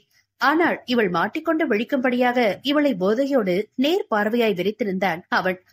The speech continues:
கணவனின் பார்வையில் குப்பென்ற தேகத்தில் அனல் காற்று வீச பதற்றத்தில் திணறியவள் தடதடக்கும் இதயத்துடன் இரு கைகளாலும் தொட்டிலை இருக்க பிடித்தபடி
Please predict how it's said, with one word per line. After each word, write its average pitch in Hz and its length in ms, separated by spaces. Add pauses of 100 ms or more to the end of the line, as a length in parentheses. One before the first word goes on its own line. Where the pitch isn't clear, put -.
(380)
கணவனின் 240 480
பார்வையில் 190 580
குப்பென்ற 359 480
தேகத்தில் 220 520
அனல் 370 320
காற்று 196 320
வீச 185 240 (400)
பதற்றத்தில் 220 600
திணறியவள் 214 680
தடதடக்கும் 320 600
இதயத்துடன் 208 540 (240)
இரு 247 280
கைகளாலும் 208 680
தொட்டிலை 370 460
இருக்க 240 280
பிடித்தபடி 208 540